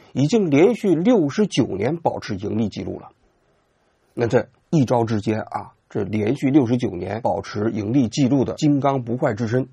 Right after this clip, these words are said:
就被打破了。而且本田汽车啊，在日本汽车行业中间的江湖地位那也是不得了啊，排名第二，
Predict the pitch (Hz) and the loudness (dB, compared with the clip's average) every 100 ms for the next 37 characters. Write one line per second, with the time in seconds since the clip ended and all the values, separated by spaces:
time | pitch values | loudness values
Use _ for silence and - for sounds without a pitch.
0 | - 110 98 - - 104 - - _ _ | -6 -4 -2 -6 -10 -12 -12 -18 _ _
1 | _ _ _ _ 113 120 - - _ 101 | _ _ _ _ -4 -4 -4 -10 _ -10
2 | 98 110 123 110 101 101 - - 123 113 | -6 -6 -4 -6 -6 -8 -8 -10 -6 0
3 | 139 - - - _ _ - 139 110 117 | 0 0 -6 -14 _ _ -4 -2 2 0
4 | 113 - _ - 107 120 104 113 113 110 | 0 -6 _ -10 -4 -4 -4 -4 -4 -4
5 | 143 131 117 110 131 101 - 131 117 110 | 0 0 0 -2 -2 -4 -6 -4 -2 -4
6 | 107 117 113 - - _ _ _ 147 196 | 0 0 0 -4 -16 _ _ _ 2 2
7 | 220 220 240 247 110 | 2 0 2 0 -2